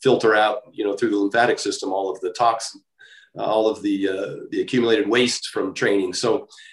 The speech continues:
uh, to me, it's, it's more than just recuperative. It's also about building and growing. So I would definitely do something. Uh,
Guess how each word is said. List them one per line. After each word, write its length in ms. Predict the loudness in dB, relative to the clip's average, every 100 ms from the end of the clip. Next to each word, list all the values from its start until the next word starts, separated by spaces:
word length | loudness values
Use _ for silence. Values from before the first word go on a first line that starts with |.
| _ _ -6
uh, 160 | -6 -2
to 80 | 2
me, 220 | 4 6
it's, 420 | 4 0 -6 -8 -6
it's 280 | -6 -2
more 240 | 4 6 6
than 120 | 4
just 300 | 2 -4 -6
recuperative. 760 | -2 -2 0 -2 2 2 0 -12
It's 200 | -14 -2
also 400 | 2 2 0 -2
about 260 | -2 -6 -10 _
building 320 | 0 2 2 0
and 100 | 0
growing. 360 | 2 2 0
So 120 | -2
I 120 | 2 2
would 120 | 2
definitely 460 | 0 0 -4 -4
do 340 | -6 -6 -6 -10 _ -20 -20 _ -10
something. 680 | 0 0 2 0 0 -2 -10 -4
Uh, 280 | 0 0